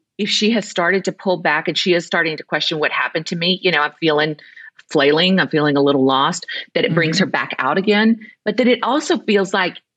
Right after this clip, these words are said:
Speaker 1: your girlfriend is sitting next to you, laughing with you, giving you a hug,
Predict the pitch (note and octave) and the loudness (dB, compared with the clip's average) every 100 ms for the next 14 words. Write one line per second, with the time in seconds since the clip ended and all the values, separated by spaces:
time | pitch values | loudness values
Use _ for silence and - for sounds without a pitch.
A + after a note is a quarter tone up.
0 | - F#3 F3+ G3 G#3 A#3+ A#3+ F#3+ - - | -2 0 2 2 0 0 0 0 -2 -2
1 | F#3 F#3 A#3 - G3+ E3+ E3 D#3 - - | 0 0 0 -2 2 4 4 0 -8 -6
2 | F3 G#3+ C#4 C#4 G3 F3+ F3+ F3 E3+ A3+ | 0 0 0 0 0 0 0 -2 0 2
3 | C4+ A#3 G#3 F3+ A3+ C4 G3+ | 4 4 4 2 2 2 2